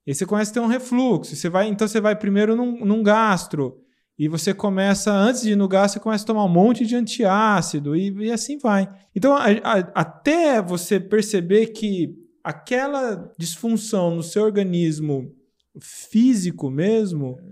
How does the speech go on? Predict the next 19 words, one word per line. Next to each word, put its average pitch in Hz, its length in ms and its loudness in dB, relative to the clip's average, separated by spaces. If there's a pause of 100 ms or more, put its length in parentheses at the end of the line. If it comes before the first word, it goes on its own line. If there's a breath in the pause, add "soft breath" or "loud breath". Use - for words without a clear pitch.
em, 147 160 -6
nos 147 300 -2
órgãos, 170 640 2
enfim, 208 560 -4 (500 loud breath)
é 190 80 0
proveniente 226 1000 0
de 180 120 -4
uma 202 120 0
disfunção 185 680 -4
no 170 160 -2
cérebro, 170 920 -2
na 170 240 -6
mente, 170 960 -2
essa 151 260 -6
coisa 165 340 -6 (180)
mais 165 520 -4
impalpável 185 1080 -2
pra 143 300 -8
nós, 185 580 -4